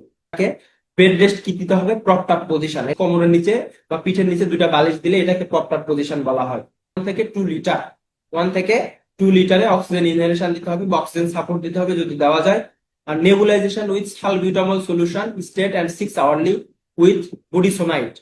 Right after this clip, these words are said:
সবগুলো বাদ দিয়ে উইন্ডেল প্লাস দিয়ে দিবেন, salbutamol plus ipratropium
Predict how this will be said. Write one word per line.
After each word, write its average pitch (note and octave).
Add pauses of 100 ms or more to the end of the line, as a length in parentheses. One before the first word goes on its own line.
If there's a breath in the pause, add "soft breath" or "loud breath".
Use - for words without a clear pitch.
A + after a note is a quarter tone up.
(120)
সবগুলো F#3
বাদ F#3
দিয়ে G#3+
উইন্ডেল F#3
প্লাস D#3+
দিয়ে C#3+
দিবেন, A#2+ (600)
salbutamol F3+
plus F3+ (420)
ipratropium F#3